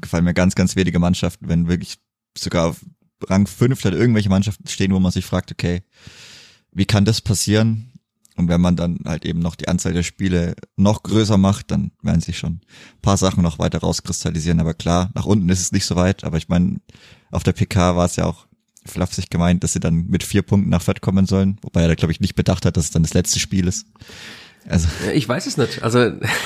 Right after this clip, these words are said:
Speaker 2: <laughs> ich fand die Aussage sehr witzig, für alle, die die P K ja nicht gehört haben. Also, Thorsten Lieberknecht
Speaker 1: Vier
Speaker 2: und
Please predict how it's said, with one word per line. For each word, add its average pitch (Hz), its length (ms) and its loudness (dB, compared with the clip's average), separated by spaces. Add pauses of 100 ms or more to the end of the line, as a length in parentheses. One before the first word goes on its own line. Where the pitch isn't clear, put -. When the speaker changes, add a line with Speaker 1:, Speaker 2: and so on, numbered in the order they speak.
(200)
Speaker 2:
<laughs> - 560 -8
ich 113 100 0
fand 135 180 2
die 123 60 2
Aussage 127 320 2
sehr 117 200 2
witzig, 135 280 -4
für - 80 -6
alle, 110 140 0
die 113 100 -2
die 113 120 0
P 110 120 -2
K 110 200 -2
ja 107 80 2
nicht 113 180 -4
gehört 123 260 0
haben. 127 180 0 (160)
Also, 104 180 -4
Thorsten 117 320 0
Lieberknecht 123 420 2
Speaker 1:
Vier 117 80 -2
Speaker 2:
und - 20 0